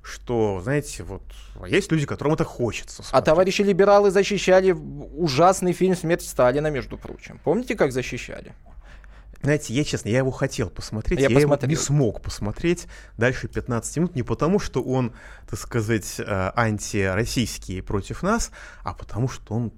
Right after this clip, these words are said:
Speaker 1: ну, мне, ну, понимаете, вот есть как бы зрелище, которое я не могу смотреть, потому что он плохое. Но все-таки я хотел бы, э, м, перед перерывом сказать главное. Знаете, права человека существуют у всех.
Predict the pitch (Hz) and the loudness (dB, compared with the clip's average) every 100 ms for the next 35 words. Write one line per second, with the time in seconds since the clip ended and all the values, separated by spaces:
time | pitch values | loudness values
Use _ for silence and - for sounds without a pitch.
0 | - - 123 107 143 143 - 123 131 120 | -8 -4 -4 0 -2 -2 -8 -6 -4 -2
1 | 175 - 113 135 139 - 110 113 156 190 | -2 -2 -6 -4 -2 -4 -4 0 0 0
2 | - 104 131 127 139 156 160 143 110 - | -2 -2 0 0 2 2 2 -2 -6 -10
3 | 92 - - - - 110 - 104 - 113 | -12 -12 -14 -12 -8 -6 -4 -4 -4 -6
4 | - - - - - - - - - 151 | -8 -14 -14 -16 -16 -14 -12 -8 -2 -2
5 | - 226 - 135 135 - 175 143 139 120 | 0 -4 -4 -4 -2 0 0 0 -4 -8
6 | - - 113 104 113 120 - 123 - 123 | -14 -18 -16 -12 -12 -8 -2 -2 -2 -2
7 | 139 185 175 131 - 139 113 107 117 92 | 0 2 0 -2 -6 -6 -4 -2 0 0
8 | 78 85 - - - - - - 208 147 | -4 -14 -18 -20 -20 -20 -20 -4 -2 -2
9 | - 135 170 180 - 180 233 254 160 123 | -2 0 0 0 -2 -4 -4 -4 -6 -6
10 | - - 175 170 - - - - - | -8 -4 -4 -4 -10 -6 -4 -4 -6